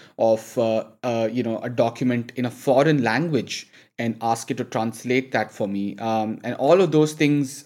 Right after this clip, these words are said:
are, have been possible on the glasses for the past year.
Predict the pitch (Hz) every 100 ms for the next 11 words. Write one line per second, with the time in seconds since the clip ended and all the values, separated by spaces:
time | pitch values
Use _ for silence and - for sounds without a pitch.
0 | - 120 123 - 139 120 131 131 117 117
1 | 131 120 117 117 - - 120 117 113 120
2 | 113 117 127 - 120 110 - 110 - -
3 | 135 160 110